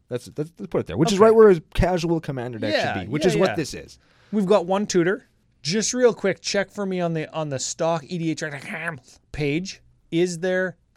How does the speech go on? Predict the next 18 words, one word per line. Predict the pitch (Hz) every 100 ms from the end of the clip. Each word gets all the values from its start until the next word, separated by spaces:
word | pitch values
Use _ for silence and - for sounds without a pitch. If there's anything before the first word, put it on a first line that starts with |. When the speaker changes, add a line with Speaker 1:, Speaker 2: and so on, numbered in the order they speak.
| 165
Speaker 2:
a |
Speaker 1:
Ramos? | 143 131
Speaker 2:
Ramos | 151 156 165 156 -
Dragon | 139 143 143 143
Engine | 135 127 123 127
in | 147 139 135 123 -
Sliver | - - 143 123
Hive | 110 120 107
Lord? | 110 95 92 _ _ _ _ _ _ _ _ _ _
Speaker 1:
There | 113
is | 143 131
not. | 101 - - _ _ _ _ _ 123
Speaker 2:
There | 131 160 175
is | 165
not. | 175 196 -
Okay, | 156 165 208 170
cool. | - 208 143
So | - - 165